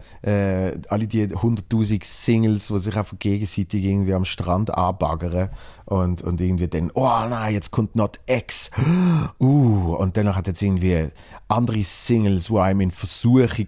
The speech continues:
bringen und bah. Ähm, da finde ich eigentlich schön, dass das Grundthema, natürlich ist immer noch absoluter Trash, aber das Grundthema ist eigentlich, äh, echte Liebe, ja, was ist wirklich echte Liebe? So, weil das andere Pärchen zum Beispiel ausgewählt worden ist,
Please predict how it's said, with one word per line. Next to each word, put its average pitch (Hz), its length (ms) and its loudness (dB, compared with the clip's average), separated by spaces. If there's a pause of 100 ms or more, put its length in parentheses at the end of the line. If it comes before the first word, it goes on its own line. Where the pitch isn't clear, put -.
(120)
bringen 101 600 0
und 92 380 -2
bah. 95 500 0 (300)
Ähm, 101 300 0 (160)
da 156 120 2
finde 156 220 -2
ich 143 40 2
eigentlich 135 140 -2
schön, 135 180 0
dass 127 180 -4
das 98 160 -8
Grundthema, 117 760 2
natürlich 101 340 -4
ist 90 100 -4
immer 110 100 0
noch 98 100 0
absoluter 92 420 -6
Trash, 107 540 -2
aber 85 80 -6
das 82 160 -12
Grundthema 107 540 0
ist 90 140 -4
eigentlich, 87 600 -4 (440)
äh, 82 280 0 (360)
echte 95 320 0
Liebe, 87 360 0 (160)
ja, 92 300 0
was 92 220 -2
ist 85 160 -4
wirklich 85 280 -4
echte 80 280 -4
Liebe? 76 460 -6
So, 71 280 -2 (340)
weil 95 100 2
das 85 80 0
andere 247 280 4
Pärchen 113 300 2
zum 92 120 -6
Beispiel 95 240 -4
ausgewählt 101 480 -2
worden 95 260 -2
ist, 101 260 -2